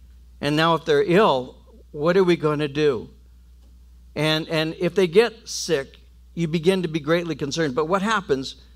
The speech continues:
when that baby's at the point of death, when that young one is at the point of death? And that's what's happening with this nobleman. His son, who he dearly loves,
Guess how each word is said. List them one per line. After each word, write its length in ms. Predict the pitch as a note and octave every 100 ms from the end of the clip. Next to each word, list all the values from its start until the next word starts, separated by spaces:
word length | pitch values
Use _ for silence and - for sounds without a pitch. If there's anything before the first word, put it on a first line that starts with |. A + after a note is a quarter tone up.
| - - -
when 140 | D3+ D3+
that 260 | D#3+ B2+
baby's 420 | D#3+ G#3+ F#3 E3+
at 140 | E3 D#3+
the 60 | C#3
point 320 | - F#3 E3
of 120 | C#3+
death, 200 | D#3+ C#3+
when 160 | C#3 C3
that 160 | D3+
young 300 | F#3 G#3+ G#3
one 160 | D3+ C#3
is 180 | C3+ E3
at 120 | D3
the 80 | C#3
point 300 | F3 F3+ D#3+
of 120 | C#3+
death? 320 | F#3 F#3 A#2+ - - - -
And 140 | F3
that's 180 | A3 A3
what's 160 | G#3
happening 440 | F3+ F#3 G3 F3 D#3
with 140 | D3+
this 180 | D3+ B2
nobleman. 600 | C#3+ D3+ C#3+ A#2 G#2 G2 - - - - - -
His 200 | D#3 D3+
son, 360 | - G#3+ F#3 C3+
who 100 | C#3
he 200 | B2+ C3+
dearly 520 | G#2+ D#3 A#3 E3+ B2+
loves, 560 | C3 A3 G#3+ G#2 -